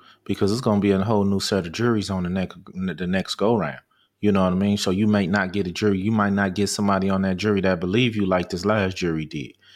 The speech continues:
You know what I mean? So that's what it's not to smile about. You know, you gotta be worried about the next jurors that your lawyer is going in there, uh, uh, picking.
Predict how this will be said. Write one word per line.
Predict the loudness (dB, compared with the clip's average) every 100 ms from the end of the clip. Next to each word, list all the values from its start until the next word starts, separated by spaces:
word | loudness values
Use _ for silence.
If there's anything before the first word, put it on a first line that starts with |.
| -20 -2
You | 2
know | 4 2
what | 2
I |
mean? | 0 0 0
So | 0 0
that's | 2 0 0
what | -4 -4 -4
it's | -6 0
not | 0 0
to | -2
smile | 0 0 0
about. | -2 -6 -8 -18 -20 -20 -4
You | 2
know, | 2 2
you | 0 2
gotta | 2 2
be | 0
worried | 2 2
about | 2 -2 0
the | -2
next | -2 -2
jurors | 0 2 2
that | -2 -2
your | -2
lawyer | 0 2 2
is | 0
going | 0 0 0
in |
there, | -2 -2 -2
uh, | -2 -2
uh, | -2 -4
picking. | -2 -2 -2 -8